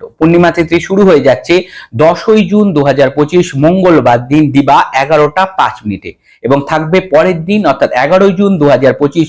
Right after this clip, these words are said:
বুধবার দিন দিবা বারোটা আটত্রিশ মিনিট পর্যন্ত। বন্ধুরা, এই এগারোই জুন দু হাজার পঁচিশ বুধবার দিন আমরা উদয় তিথি অনুযায়ী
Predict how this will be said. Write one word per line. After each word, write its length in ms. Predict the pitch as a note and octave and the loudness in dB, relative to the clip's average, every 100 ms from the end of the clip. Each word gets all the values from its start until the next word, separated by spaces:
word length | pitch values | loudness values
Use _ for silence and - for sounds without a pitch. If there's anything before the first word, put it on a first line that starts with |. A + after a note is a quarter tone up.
| D3 | -2
বুধবার 460 | F#3 D#3 C#3 A#2 | -2 0 2 2
দিন 160 | B2 D3 D3 - - | 2 0 -2 -16 -4
দিবা 260 | C#3 C#3+ D3 C#3+ B2 | 0 2 2 0 -2
বারোটা 420 | B2 B2 A2+ D3+ - | 0 0 0 0 0
আটত্রিশ 480 | - D3+ - - D3 - | -2 -4 -6 -6 -6 -4
মিনিট 180 | A#2+ F3+ | -4 -4
পর্যন্ত। 400 | A#2 G#2 C3 B2 E2 - _ - - D3+ | -4 -6 -6 -12 -12 -18 _ -20 -8 0
বন্ধুরা, 340 | F3 G3 G#3+ A3+ - - | 2 4 4 2 -2 -4
এই 220 | D#3 - | -2 -2
এগারোই 460 | D3+ E3+ G3 G#3+ A3 | -2 0 2 2 2
জুন 260 | E3+ G#3 G#3+ | 0 0 0
দু 140 | E3+ D#3+ | 2 2
হাজার 280 | D#3+ D#3+ D#3 | 2 2 0
পঁচিশ 420 | - D3+ D3+ E3+ C#3 | 0 -2 -2 -4 -4
বুধবার 540 | C3+ F#3 D#3+ D#3 C#3 | -2 -2 2 0 0
দিন 180 | C#3 E3+ E3+ | 0 -2 -2
আমরা 260 | B2+ C#3+ D3+ - | -2 0 -2 -2
উদয় 400 | F3 F3 G3+ G3+ | -2 2 2 0
তিথি 240 | F3+ E3 | -4 -2
অনুযায়ী 400 | C3+ C3 B2+ D3 | 0 0 2 2